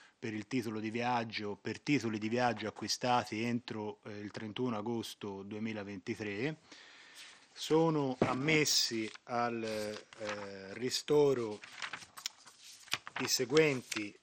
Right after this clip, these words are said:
titoli di viaggio: abbonamenti autobus urbani e exurbani annuali, dieci e dodici mesi, abbonamento autobus urbani e exurbani trimestrali, Pegaso annuale, abbonamenti Trenitalia annuali. La convenzione prevede che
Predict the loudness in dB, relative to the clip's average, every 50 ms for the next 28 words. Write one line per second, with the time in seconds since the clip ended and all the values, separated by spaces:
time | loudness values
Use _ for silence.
0 | -16 -14 -14 -14 -16 -12 -6 -4 -2 -2 -2 -2 -2 -4 -2 -2 -2 2 4 4
1 | 4 4 2 0 -2 -2 2 4 4 4 4 2 -2 -4 -4 -4 -2 -2 -2 -2
2 | 0 0 0 0 0 0 0 0 0 2 2 2 0 -4 -8 -8 -6 -6 -6 -2
3 | -2 0 0 0 0 -2 -4 -6 -8 -10 -8 -4 0 0 0 2 0 0 -2 -2
4 | 0 0 2 2 2 2 2 2 2 2 0 0 0 0 -2 -6 -6 -8 -6 -4
5 | -2 -2 -2 -2 -2 -2 0 -2 -2 -2 -4 -2 -2 -2 -2 -2 -2 -2 -2 -4
6 | -4 -2 -2 -2 -2 -2 -6 -8 -8 -8 -6 -4 -4 -2 -4 -4 -6 -8 -10 -10
7 | -8 -6 -6 -4 -6 -6 -6 -6 -6 -6 -6 -6 -6 -4 -2 -2 -2 -4 -6 -12
8 | -16 -20 -20 -18 -18 -18 -18 -20 -20 -20 -20 -20 -4 2 4 6 6 8 6 4
9 | 4 4 2 2 2 2 2 4 2 2 2 2 0 0 0 0 0 0 2 0
10 | 0 -2 -2 -4 -6 -4 -4 -4 -4 -4 -4 -4 -2 -2 -2 -2 -4 -6 -8 -10
11 | -10 -6 -6 -6 -4 -6 -6 -6 -6 -6 -6 -8 -12 -16 -18 -20 -20 -20 -20 -20
12 | -20 -20 -20 -20 -20 _ _ _ _ _ _ _ _ _ -20 _ _ -14 -6 0
13 | 2 2 4 4 2 0 0 0 2 2 4 4 4 6 4 4 4 2 4 6
14 | 6 6 6 6 6 2 2 4 4 4 4 2